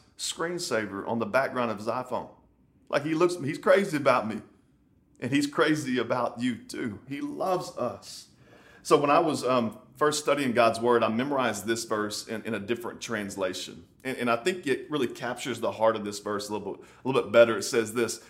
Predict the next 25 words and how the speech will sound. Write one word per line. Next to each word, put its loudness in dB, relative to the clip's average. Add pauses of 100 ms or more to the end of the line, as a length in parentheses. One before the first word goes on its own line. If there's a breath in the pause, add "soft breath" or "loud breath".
(300 loud breath)
"See," 0 (1300 soft breath)
it -4
says 0
this, 2
it -4
says, 0
"See 0
what 4
manner 4
that 0
the -2
love 6
of 2
God 4
has -6
lavished 6
upon 2
us, -8 (100)
that 0
we 0
would 2
be 0
called 2
his -6
sons." -10